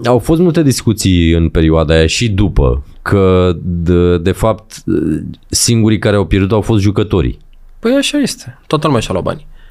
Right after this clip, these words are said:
Speaker 2: Au fost niște offshore-uri care și-au luat niște bani. Au fost, uh, un credit care avea, um, către o bancă care avea o C F R-ul și-a luat banii, statul și-a luat banii și anumite jucători și-au luat banii.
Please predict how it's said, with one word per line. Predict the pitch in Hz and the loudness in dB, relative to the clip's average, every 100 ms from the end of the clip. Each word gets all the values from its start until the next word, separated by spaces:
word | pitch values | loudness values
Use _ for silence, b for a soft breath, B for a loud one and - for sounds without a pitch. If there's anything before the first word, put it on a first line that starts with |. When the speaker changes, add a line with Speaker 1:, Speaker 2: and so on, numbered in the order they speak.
| b b b - - | b b b -20 -10
Speaker 2:
Au | 117 | -2
fost | 123 104 | 0 0
niște | 98 - | 0 0
offshore-uri | 165 - 139 127 120 | 0 0 0 0 -2
care | - 104 | -4 -4
și-au | 101 95 | -2 -2
luat | 98 | 0
niște | 95 - | 0 0
bani. | 98 98 95 113 - - - | 0 0 -2 -6 -14 -20 -20
Au | - 107 | -10 -6
fost, | 107 101 - - | -4 -4 -8 -4
uh, | 95 | -2
un | 95 98 | 0 -2
credit | 107 104 92 | -2 -2 -4
care | - 90 | -6 -4
avea, | 90 92 | -2 -2
um, | 87 87 87 - 101 98 104 98 - | -4 -4 -6 -8 -8 -8 -10 -12 -10
către | 95 - | -8 -4
o | |
bancă | 92 92 90 90 | -2 -2 -4 -8
care | - 90 | -6 -6
avea | - 85 - | -4 -4 -4
o | - - | -8 -10
C | - | -8
F | 95 | -6
R-ul | - 90 87 98 | -4 -4 -4 -8
și-a | - | -8
luat | 82 143 | -2 -2
banii, | 143 110 104 101 | 0 -2 -2 -4
statul | - - 101 101 | -8 -6 -6 -6
și-a | - 98 | -6 -2
luat | 139 | -2
banii | 147 123 120 123 B B B B B | 0 -2 -2 -6 B B B B B
și | - | 0
anumite | 403 359 | 2 2
jucători | 147 123 104 | 2 -2 -4
și-au | - 98 | -2 -2
luat | 92 | -2
banii. | 87 85 - | -4 -8 -16